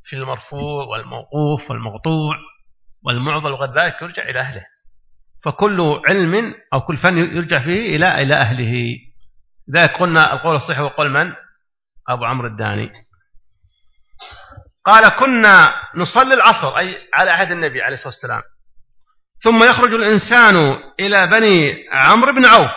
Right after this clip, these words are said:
أي في عوالي المدينة، "فيجدهم يصلون العصر"، يعني لا زالوا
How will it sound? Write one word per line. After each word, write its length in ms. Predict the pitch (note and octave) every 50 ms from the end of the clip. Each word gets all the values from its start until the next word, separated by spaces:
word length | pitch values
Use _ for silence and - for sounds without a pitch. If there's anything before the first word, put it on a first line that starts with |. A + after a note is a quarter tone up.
| - - - _ _ _ _ _ _ - -
أي 60 | E3
في 140 | - - -
عوالي 280 | E3 F#3 A3+ B3 B3 A#3+
المدينة، 720 | A#3 A3+ A3+ G#3+ A3+ F3 D#3+ D#3+ G3 A#3 G#3+ D3+ - - - - _ _ _ _ _ - - _ _ - _ _ _ _ -
"فيجدهم 480 | G3+ G3+ F#3+ E3+ A#3+ F#3+ A3+ A#3 A#3
يصلون 380 | G#3+ - - G3+ G3 G3+ G#3 F#3+
العصر"، 380 | F3 C#3+ E3 D#3+ - - B2+ - _ _ _ - _ _ _ _ _ - _ _ _ _ _ _ _ - _ _ _ _ _ _ _ _ _ _ _ -
يعني 260 | E3 D3+ C#3+ E3+ G3+ A3+ A3+ - - - - - E3 - - - - - _ _ _ _ -
لا 320 | E3+ F3 G#3 G#3 F#3+ D#3
زالوا 420 | F#3+ G3 F#3+ F#3 G3 A3 B3 A#3+